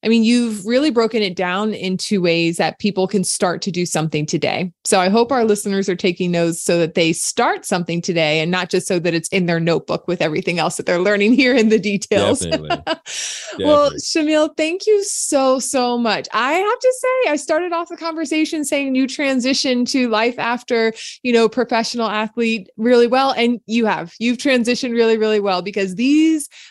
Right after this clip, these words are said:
Speaker 1: learning points are going to help change so many lives, not just athletes, but
Speaker 2: Yeah.
Speaker 1: certainly individuals from all walks of life. So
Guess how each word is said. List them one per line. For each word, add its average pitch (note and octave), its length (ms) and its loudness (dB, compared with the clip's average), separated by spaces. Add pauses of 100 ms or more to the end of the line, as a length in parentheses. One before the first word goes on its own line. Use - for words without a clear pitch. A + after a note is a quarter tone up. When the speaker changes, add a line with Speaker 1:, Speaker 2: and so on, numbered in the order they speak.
Speaker 1:
learning B3+ 500 -2
points B3 440 -2
are G3+ 160 0
going G#3 380 0
to A3 100 -4
help G3 280 -2
change F#3+ 360 -2
so G3 160 2
many F#3+ 240 4
lives, E3+ 360 -2
not F4 180 0
just G4+ 180 2
athletes, G#3+ 600 -4
but A3+ 200 0
Speaker 2:
Yeah. - 200 -20
Speaker 1:
certainly C4+ 360 0
individuals G3+ 600 2
from F#3+ 220 -2
all F#3+ 260 2
walks F3 320 -2
of F3 120 -6
life. E3+ 280 -2
So F3+ 360 0